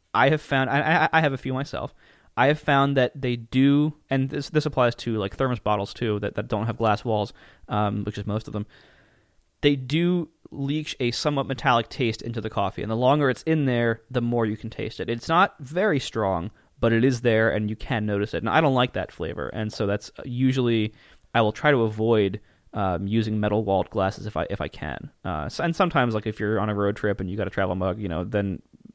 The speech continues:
you know, fine, do, do, do what you gotta do. But I, I try to avoid it if I can.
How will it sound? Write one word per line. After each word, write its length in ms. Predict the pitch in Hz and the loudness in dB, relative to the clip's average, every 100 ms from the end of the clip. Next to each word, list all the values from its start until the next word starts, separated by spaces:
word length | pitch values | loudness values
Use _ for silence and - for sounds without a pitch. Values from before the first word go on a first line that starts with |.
| - | -12
you 100 | - | -6
know, 120 | 76 - | -6 -6
fine, 380 | - - 57 73 - | -6 -4 -2 -6 -10
do, 240 | - 82 - | -6 -6 -6
do, 180 | - 87 | -8 -4
do 120 | 123 | 0
what 80 | 110 | 2
you 60 | 92 | 0
gotta 140 | 92 | -2
do. 180 | 67 62 - - - _ | -6 -10 -12 -20 -20 _
But 280 | - 82 - | -4 -2 -2
I, 220 | - - | -4 0
I 40 | 120 | 0
try 140 | 160 | 2
to 80 | 123 | 2
avoid 240 | 104 101 | 2 0
it 80 | 87 | -2
if 100 | - | -6
I 60 | - | -10
can. 280 | - 62 | -10 -10